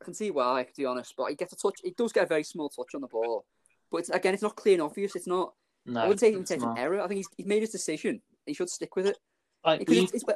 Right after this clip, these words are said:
Speaker 1: when you slow it down as well, it looks worse. Uh, things always look worse in slow motion, don't they, as well? So, yeah, we've seen it in real time. He had a good position of it.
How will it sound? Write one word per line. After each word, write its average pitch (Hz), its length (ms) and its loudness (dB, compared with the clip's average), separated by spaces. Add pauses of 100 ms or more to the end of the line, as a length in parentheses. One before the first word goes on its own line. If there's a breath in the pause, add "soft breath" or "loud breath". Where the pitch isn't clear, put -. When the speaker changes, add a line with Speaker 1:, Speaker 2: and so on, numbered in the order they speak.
(440)
Speaker 1:
when 254 120 8
you 277 80 12
slow 277 240 6
it 262 120 0
down 233 260 0
as 185 80 -4
well, 190 180 4
it 180 80 2
looks 180 240 -6
worse. 160 460 -2 (680)
Uh, - 160 -12
things 196 200 -2
always 175 180 4
look 180 160 -2
worse 147 260 2
in 202 60 -10
slow 170 240 0
motion, 143 320 -4
don't 160 160 -2
they, 175 80 -6
as 175 100 -6
well? 156 200 4
So, 143 340 0 (420)
yeah, 175 60 0
we've 156 80 -6
seen 175 240 -2
it 208 80 -2
in 185 80 -6
real 151 240 2
time. 135 540 -4
He 143 60 -4
had 143 100 -2
a - 20 -16
good 180 180 4
position 139 400 -2
of 160 140 -2
it. 123 120 -2